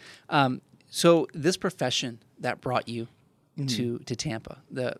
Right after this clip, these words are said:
Speaker 1: travel nursing, how did you get into that?
Speaker 2: Good question. So, uh, part of that is actually, it kinda goes back to where my Instagram handle has come from, actually.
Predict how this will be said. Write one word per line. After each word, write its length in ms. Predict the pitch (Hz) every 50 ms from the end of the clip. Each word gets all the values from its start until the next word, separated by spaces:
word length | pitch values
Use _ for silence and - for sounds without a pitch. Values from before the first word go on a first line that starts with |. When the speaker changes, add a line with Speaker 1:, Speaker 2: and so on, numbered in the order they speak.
| -
Speaker 1:
travel 400 | - - - 135 131 135 131 131
nursing, 400 | 127 117 120 117 - - - - - - - - _
how 180 | - - 147 180
did 160 | 220 220 190
you 120 | 185 175
get 160 | 147 143 -
into 180 | 120 117 117 113
that? 220 | - - - - - _ _ _ _ _ _ _ _ _ _ _ - - - _ _ _
Speaker 2:
Good 220 | _ - 123 147 120
question. 380 | - 151 139 117 - - 98
So, 340 | 104 - 160 151 147 139 123 - - - - - - _ _ _ _ _ _ _
uh, 240 | - 139 139 131 92 - _ _ _ _ _ - - - 143 - - _ _ _ _ _ _ _ - 233
part 240 | - - - 240 269
of 120 | - 147 127
that 160 | 117 131 123
is 120 | 113 117
actually, 400 | 123 123 127 - - 131 123 113 - - -
it 120 | 127 123
kinda 180 | - 170 170 160
goes 180 | 131 139 131 113
back 240 | - 123 127 127
to 80 | - 123
where 160 | 110 120 127
my 200 | 123 120 113 107 104 101 -
Instagram 440 | - 123 123 - 127 131 143 139 139
handle 260 | 135 123 131 127 127
has 180 | 120 113 110 -
come 220 | - - 113 120
from, 220 | - - 139 139
actually. 460 | 135 127 123 127 - - 131 143 151